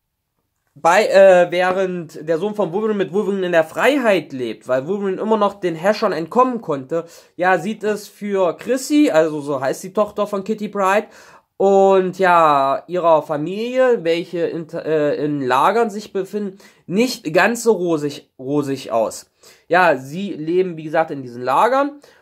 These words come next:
und eben die, in der direkten Gefangenschaft. Ähm, durch Glück und Arrangement haben, hat sowohl Kitty als auch Chrissy das Recht, ähm, ja, die Lager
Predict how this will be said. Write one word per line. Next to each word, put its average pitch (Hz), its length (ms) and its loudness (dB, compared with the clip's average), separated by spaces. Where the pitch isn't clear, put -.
und 214 560 -2
eben 185 280 0
die, 175 120 -4
in 175 180 -6
der 175 120 2
direkten 185 600 -4
Gefangenschaft. 151 1000 -4
Ähm, 143 1300 -2
durch 185 560 4
Glück 240 500 -2
und 185 760 0
Arrangement 180 800 2
haben, 202 680 0
hat 185 340 -6
sowohl 175 400 -4
Kitty 240 360 -6
als 185 280 -2
auch 165 160 -4
Chrissy 233 380 -4
das 185 240 -2
Recht, 196 480 -6
ähm, 175 580 0
ja, 170 220 2
die 160 120 -6
Lager 180 840 2